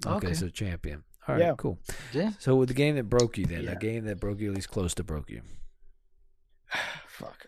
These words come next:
Speaker 3: Um,
Speaker 1: I mean, I don't know if you just
Speaker 3: hmm.
Speaker 1: wanna ride the Doom Classic one like I had mentioned, 'cause they did something that we both kind of like. That's the one I'm kinda mentioning as well that we both haven't gone back to yet.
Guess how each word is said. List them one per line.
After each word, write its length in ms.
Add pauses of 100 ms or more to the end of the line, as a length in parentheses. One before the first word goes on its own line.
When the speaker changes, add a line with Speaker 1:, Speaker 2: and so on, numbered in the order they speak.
Speaker 3:
Um, 520
Speaker 1:
I 60
mean, 200
I 140
don't 180
know 60
if 80
you 80
just 140
Speaker 3:
hmm. 60
Speaker 1:
wanna 120
ride 260
the 80
Doom 200
Classic 460
one 200
like 160
I 120
had 140
mentioned, 460 (220)
'cause 220
they 140
did 380
something 480
that 160
we 140
both 340
kind 240
of 100
like. 220
That's 180
the 100
one 140
I'm 120
kinda 220
mentioning 460
as 160
well 420
that 140
we 120
both 260
haven't 220
gone 180
back 300
to 100
yet. 440